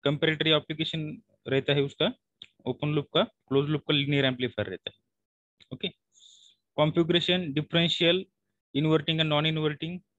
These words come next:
या फिर इनवर्टिंग नॉन इनवर्टिंग समिंग एम्पलीफायर, ये वेवफॉर्म डिस्टॉर्शन होता है इसमें, इसका ड्रॉबैक है। ओपन लूप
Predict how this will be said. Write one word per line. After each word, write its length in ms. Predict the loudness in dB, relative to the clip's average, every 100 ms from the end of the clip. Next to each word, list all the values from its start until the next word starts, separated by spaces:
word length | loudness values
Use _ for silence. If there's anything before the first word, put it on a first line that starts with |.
| 0
या 140 | 0
फिर 140 | 2 0
इनवर्टिंग 340 | 0 0 -2
नॉन 180 | -2 -2
इनवर्टिंग 260 | -4 -6
समिंग 300 | -4 -2 0
एम्पलीफायर, 480 | 0 -2 -8 -12 -16 -18 _ _ _ _ -6
ये 100 | -2 2
वेवफॉर्म 380 | 2 2 0
डिस्टॉर्शन 380 | -2 -2 -2 -2
होता 180 | -2 2
है 60 | 0
इसमें, 220 | 0 -6
इसका 180 | -6 -2
ड्रॉबैक 420 | 0 0 0 0
है। 80 | 0
ओपन 240 | -2 -4
लूप 160 | -6